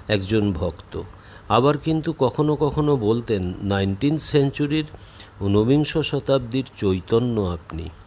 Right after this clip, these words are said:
শ্রীরামকৃষ্ণ। ওর মানে কি? ভক্ত। ইংরাজি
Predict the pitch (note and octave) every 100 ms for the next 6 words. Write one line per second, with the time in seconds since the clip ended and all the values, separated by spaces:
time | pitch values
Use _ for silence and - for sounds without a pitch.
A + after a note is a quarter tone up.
0 | - - - - - A2+ G2 F#2 F2+ F#2
1 | - - F2+ - - - - - C#3 C3+
2 | B2 B2 C#3+ D3 D#3+ E3+ - - - -
3 | - F#2+ F#2 F#2 - D#2+ D#2+ - - -
4 | - D3 D#3+ D#3+ E3+ F3